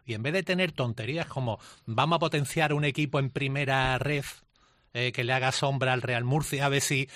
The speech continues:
por suerte nos colamos y, y jugamos en el Bernabéu" y demás historias, su trabajo es ese. Pero esto de esa, esta salida de pata de banco,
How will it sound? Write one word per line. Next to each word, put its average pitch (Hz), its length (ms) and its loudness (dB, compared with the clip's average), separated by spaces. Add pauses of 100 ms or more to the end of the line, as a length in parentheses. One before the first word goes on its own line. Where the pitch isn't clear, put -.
(180)
por 123 140 0
suerte 139 340 0
nos 131 140 0
colamos 131 720 0
y, 123 400 -4
y - 20 -4
jugamos 131 400 0
en 123 60 -2
el 113 100 -2
Bernabéu" 143 760 -2
y 139 80 -2
demás 131 240 -4
historias, 147 400 -4 (400)
su - 160 -12
trabajo 110 340 0
es 151 80 2
ese. 170 360 -2 (340)
Pero 101 260 0
esto 170 380 -2
de 117 340 -4 (380)
esa, 180 400 0
esta - 300 0
salida 135 440 0
de 170 100 0
pata 156 220 0
de 139 100 0
banco, 117 440 -4